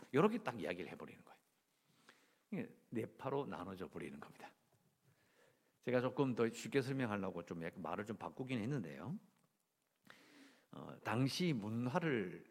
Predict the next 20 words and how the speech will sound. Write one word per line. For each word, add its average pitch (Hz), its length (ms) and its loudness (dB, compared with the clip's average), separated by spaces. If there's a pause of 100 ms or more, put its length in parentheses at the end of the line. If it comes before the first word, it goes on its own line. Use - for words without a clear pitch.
이렇게 - 140 -12
우리가 92 500 -4 (220)
나쁜 - 500 2
문화라고 107 420 2
보는 87 240 -6
것이 90 180 -6
아니라 - 380 -8 (600)
그 208 180 8
당시 170 340 6
사람들이 156 600 2
그런 170 280 6
문화에 127 320 4
젖었기 175 540 0
때문에 156 460 2 (200)
자기도 202 380 4
모르게 127 280 4
생기는 226 460 4
부분이 107 240 -2
있다는 - 360 -12
거예요. - 120 -20